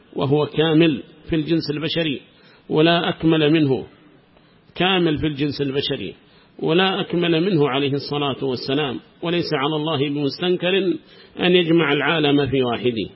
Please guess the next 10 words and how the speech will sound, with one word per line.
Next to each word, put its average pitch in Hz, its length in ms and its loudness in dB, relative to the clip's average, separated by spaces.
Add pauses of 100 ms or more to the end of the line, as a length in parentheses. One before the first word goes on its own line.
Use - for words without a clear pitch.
(800)
فرسول 180 380 0
الله 165 220 2
صفات 160 480 -2
مفترقة 151 720 -2
أو 160 120 -2
متفرقة 156 680 0
في 151 120 -2
غيره 202 240 2
اجتمعت 143 480 0
فيه، 135 240 -6